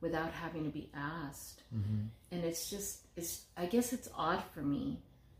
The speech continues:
Speaker 1: because I, I grew up always back then, I grew up seeing people wanting to do things for the Lord without having to be asked or having to get that.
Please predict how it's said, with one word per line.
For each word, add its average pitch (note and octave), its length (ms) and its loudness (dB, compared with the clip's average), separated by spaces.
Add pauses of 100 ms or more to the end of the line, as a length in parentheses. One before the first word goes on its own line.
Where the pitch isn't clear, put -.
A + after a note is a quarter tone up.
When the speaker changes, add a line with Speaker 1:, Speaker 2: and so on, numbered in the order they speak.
(340)
Speaker 1:
because E3+ 440 0
I, D#3+ 240 2
I F3 120 4
grew F3+ 380 4
up F#3 360 4 (960)
always E3+ 720 4 (720)
back F3+ 480 0
then, F3 320 2
I D#3 140 0
grew E3 280 0
up F3 200 4
seeing F3 400 0
people D#3+ 340 -6
wanting E3 560 2
to D#3 120 -4
do D3+ 220 -2
things D3 460 -4
for - 140 -10
the D3 140 -6
Lord D3 340 -2
without C#3+ 300 -4
having D3 320 -2
to C#3+ 40 2
be D3 200 0
asked D3 320 -2
or D3 80 -2
having D#3 260 0
to - 60 0
get - 280 -4
that. - 240 -8